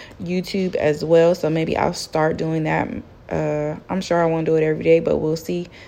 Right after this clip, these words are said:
That can be a goal as well. Um, but like I said, as far as nutrition, I've been juicing and I'm only eating fruits and vegetables. I'm gonna try to only eat fruits and vegetables. Um,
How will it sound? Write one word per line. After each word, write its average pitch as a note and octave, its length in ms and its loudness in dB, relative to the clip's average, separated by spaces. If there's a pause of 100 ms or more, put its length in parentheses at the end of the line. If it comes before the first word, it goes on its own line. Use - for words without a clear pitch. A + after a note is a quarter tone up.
(140)
That E3+ 160 -2
can E3 120 -4
be E3+ 120 0
a E3 60 4
goal D3+ 340 0
as D3+ 160 -4
well. D3+ 320 -2 (440)
Um, D#3+ 560 -2 (840)
but F#3+ 100 8
like F#3+ 140 6
I G3 40 6
said, F#3 220 6
as E3 140 2
far F3 180 8
as G3 80 4
nutrition, F#3 480 -2
I've D#3 200 0
been E3 160 0
juicing F3+ 420 -2
and D#3+ 140 -2
I'm D3+ 140 -2
only E3 260 0
eating E3 300 -2
fruits D#3+ 320 -6
and D#3+ 80 -8
vegetables. D#3+ 720 -2 (440)
I'm F3+ 100 -2
gonna F3 140 2
try G3 360 6
to F3+ 120 6
only E3 260 0
eat D#3 180 -4
fruits E3 280 -8
and D#3+ 140 -6
vegetables. E3 640 -2
Um, D#3+ 460 -4